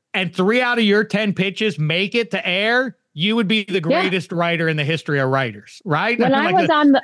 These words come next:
Speaker 2: when
Speaker 1: <laughs>
Speaker 2: I was
Speaker 1: you
Speaker 2: on,
Speaker 1: ninety-five percent
Speaker 2: when I was
Speaker 1: have no
Speaker 2: Yeah.
Speaker 1: shot.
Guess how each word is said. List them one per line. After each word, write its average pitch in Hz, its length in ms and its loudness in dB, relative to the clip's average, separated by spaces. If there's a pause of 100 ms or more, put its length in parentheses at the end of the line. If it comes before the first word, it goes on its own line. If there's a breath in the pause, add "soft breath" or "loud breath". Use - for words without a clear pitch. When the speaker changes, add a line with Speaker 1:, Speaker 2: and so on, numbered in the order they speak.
(100)
Speaker 2:
when 254 120 2
Speaker 1:
<laughs> 285 80 0
Speaker 2:
I 311 60 2
was 349 100 4
Speaker 1:
you 339 60 2
Speaker 2:
on, 277 180 2 (240)
Speaker 1:
ninety-five 285 680 0
percent 233 400 -2
Speaker 2:
when 190 80 0
I - 20 0
was 185 60 -4
Speaker 1:
have 170 60 -8
no 208 160 0
Speaker 2:
Yeah. 202 40 -2
Speaker 1:
shot. 180 500 -4